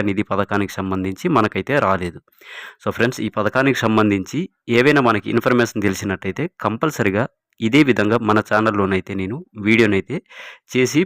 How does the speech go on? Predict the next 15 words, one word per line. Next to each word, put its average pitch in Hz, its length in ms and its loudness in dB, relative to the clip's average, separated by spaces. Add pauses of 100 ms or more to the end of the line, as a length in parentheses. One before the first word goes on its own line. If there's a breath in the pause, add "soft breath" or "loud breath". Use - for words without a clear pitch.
(100)
పోస్ట్ 127 240 -2
చేయడం 107 260 4
జరుగుతుంది. 90 400 -6 (260)
కంపల్సరీగా 107 580 -2 (640)
వీడియోకైతే 107 580 2
ఒక - 140 -8
లైక్ని 101 300 0
ఇవ్వండి. 95 260 -6 (500 loud breath)
So - 140 -6
ఫ్రెండ్స్, 120 240 0 (140)
ఇలాంటి 135 280 2
అప్‌డేట్స్ 127 380 0
మీరు 110 180 2
పొందడం 104 320 2
కోసం 117 180 -8